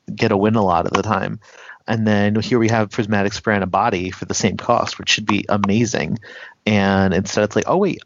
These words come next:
I'm gonna have to choose the other version." And, like, granted, that's one of the trade-offs of Dice Masters,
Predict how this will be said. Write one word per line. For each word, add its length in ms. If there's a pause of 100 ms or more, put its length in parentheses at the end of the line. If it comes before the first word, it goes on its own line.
(140)
I'm 180
gonna 160
have 140
to 80
choose 320
the 100
other 180
version." 380
And, 80
like, 180
granted, 280
that's 180
one 120
of 40
the 80
trade-offs 400
of 80
Dice 240
Masters, 520